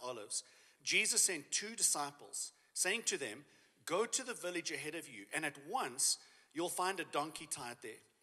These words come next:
with a colt by her. Untie them and bring them to me. If anyone says anything to you, say that the Lord needs them,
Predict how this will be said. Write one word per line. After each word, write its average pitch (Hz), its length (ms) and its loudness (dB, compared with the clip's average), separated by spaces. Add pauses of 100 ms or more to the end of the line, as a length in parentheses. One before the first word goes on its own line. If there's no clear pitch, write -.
(180)
with 151 120 0
a 165 80 0
colt - 460 -4
by 131 140 -2
her. 117 260 -10 (800)
Untie 196 420 -2
them 139 160 -8 (460)
and 143 160 -6
bring 170 180 -2
them 143 200 -4
to - 120 -2
me. 113 200 -14 (580)
If 151 160 -4 (120)
anyone 226 500 2
says 175 380 2
anything 208 520 -2
to 180 120 0
you, 135 440 -6 (560)
say 185 260 4
that 196 220 0
the 143 80 -2
Lord 170 600 0
needs 190 360 -6
them, 113 320 -8